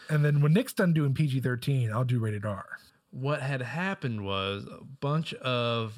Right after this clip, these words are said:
Speaker 2: I think, backup singers or backup dancers
Speaker 1: Backup
Speaker 2: on,
Speaker 1: dancers.
Speaker 2: on Lizzo's variety
Speaker 1: Tour.
Speaker 2: show or her tour or whatever
Speaker 1: One of her tours, yeah.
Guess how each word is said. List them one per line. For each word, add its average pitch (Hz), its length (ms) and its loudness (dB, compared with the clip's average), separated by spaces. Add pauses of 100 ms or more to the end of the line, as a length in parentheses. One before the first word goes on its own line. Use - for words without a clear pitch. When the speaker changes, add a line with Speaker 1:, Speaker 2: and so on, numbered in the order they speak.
(120)
Speaker 2:
I - 20 -6
think, 127 220 -6
backup 127 320 -2
singers 143 340 -2
or 113 60 -6
backup 117 360 -4
dancers 120 340 -2
Speaker 1:
Backup 139 180 2
Speaker 2:
on, 135 60 2
Speaker 1:
dancers. 117 460 -2 (240)
Speaker 2:
on 110 200 -4
Lizzo's 117 960 -2
variety 107 580 0
Speaker 1:
Tour. 110 140 0
Speaker 2:
show 113 280 -2
or 104 140 0
her 104 220 -2
tour 117 400 -4
or 113 80 -2
whatever 110 440 -2
Speaker 1:
One 131 120 0
of 120 40 0
her 120 80 0
tours, 110 380 -4
yeah. 107 200 -6